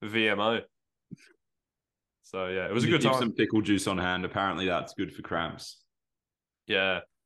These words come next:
Speaker 1: It was actually funny. Like, I was going through and, like, my mum was like, "What's going on?" And Gemma said that she saw mum, like, motion to, like, get a banana and, like, bring me a banana. I was like, "Mum,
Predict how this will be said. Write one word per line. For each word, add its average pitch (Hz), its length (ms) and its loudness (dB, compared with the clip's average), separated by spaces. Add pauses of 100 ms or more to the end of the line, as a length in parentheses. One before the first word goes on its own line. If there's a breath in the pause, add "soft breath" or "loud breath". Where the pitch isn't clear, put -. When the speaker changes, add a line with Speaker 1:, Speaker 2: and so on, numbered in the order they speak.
(300)
Speaker 1:
It 160 60 2
was 151 120 6
actually 180 240 2
funny. 123 300 2
Like, 110 220 2
I 117 60 4
was 117 140 2
going 143 200 0
through 135 200 -2
and, 117 80 0
like, 113 180 -2
my 113 120 -2
mum 110 200 0
was 113 120 -6
like, 101 140 -8
"What's - 140 -10
going 110 240 0
on?" 117 260 0
And 113 200 0 (580)
Gemma 123 320 2
said 120 260 0
that 110 140 -2
she 110 200 -6
saw 107 500 2
mum, 98 360 2
like, 98 260 2
motion 95 640 -4
to, - 120 -6
like, 90 200 0 (380)
get - 200 2
a 98 60 -2
banana 95 520 2 (560 soft breath)
and, 101 120 -2
like, 95 220 0
bring 104 360 -2
me 101 120 0
a 98 40 0
banana. 95 440 2 (100)
I 120 80 0
was 123 80 2
like, 120 140 2
"Mum, 101 220 2